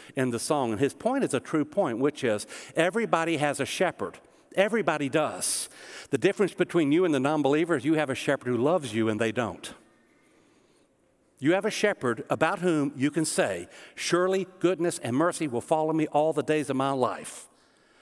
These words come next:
and I will dwell in the house of the Lord forever." Everybody else has a shepherd who, at the end of the day, says, "Go for all the pleasure you can get, die, and we'll let the worms eat you."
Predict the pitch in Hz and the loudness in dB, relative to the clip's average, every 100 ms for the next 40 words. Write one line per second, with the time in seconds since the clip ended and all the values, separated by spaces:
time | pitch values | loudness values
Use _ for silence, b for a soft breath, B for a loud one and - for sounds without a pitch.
0 | b b b b 113 127 120 117 131 131 | b b b b -2 -2 0 0 0 0
1 | 135 107 123 104 123 110 98 95 - 113 | 0 -2 -4 -4 -6 -4 -6 -8 -8 -4
2 | 104 90 87 - _ _ B B B B | -4 -6 -16 -18 _ _ B B B B
3 | B B B B B B _ - 160 165 | B B B B B B _ -4 -2 0
4 | 160 151 165 151 151 131 - 156 - 147 | 0 0 0 0 -2 -2 -2 -2 0 -4
5 | 110 143 - 123 127 135 139 110 131 139 | 0 0 0 -4 -2 0 0 0 -2 -2
6 | - 131 120 - 127 139 - 117 127 127 | -2 -2 -2 -2 0 0 0 2 2 0
7 | 147 135 135 117 127 107 117 131 - 131 | -2 -2 -2 -6 -6 -6 -4 -6 -4 -4
8 | 95 90 101 - b b b b b b | -4 -8 -10 -14 b b b b b b
9 | b b b 104 113 117 110 113 101 107 | b b b -4 -2 -2 -4 -6 -6 -8
10 | 82 - | -12 -18